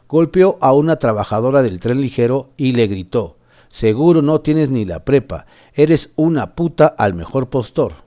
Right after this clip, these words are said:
Digo, hablando de derechos humanos. Arsenal, por Francisco Garfias, que se publica en el periódico Excelsior. La mirada del presidente. Una imagen que circuló en redes sociales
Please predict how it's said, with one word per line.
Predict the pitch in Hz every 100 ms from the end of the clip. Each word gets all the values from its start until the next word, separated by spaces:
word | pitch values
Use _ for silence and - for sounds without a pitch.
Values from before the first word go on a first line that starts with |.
| _ _ _ _
Digo, | 196 247 165 131 _ _ _ _ _
hablando | 185 160 117 98 92 135
de | 110
derechos | 85 67 - 82
humanos. | 87 123 180 127 - - _ _ _ _ _ _ _ _ _ _ _ _ _ _ _ _
Arsenal, | 127 131 123 139 131 107 85 - - - -
por | 185 196
Francisco | 190 143 117 147 - 104
Garfias, | 87 131 139 170
que | 170
se | - 87
publica | 80 90 135 131
en |
el | 87 73
periódico | 85 117 120 131 127 131
Excelsior. | 160 156 151 139 95 90 80 - _ _ _ _ _ _ -
La | 196
mirada | 220 233 233
del | 208 175
presidente. | 151 127 107 87 76 67 - _ _ _ _ _ _ _ _
Una | - 269 269
imagen | 220 196 175 202
que | 175
circuló | - 123 - 117 131
en | 127
redes | 117 120
sociales | 131 123 113 135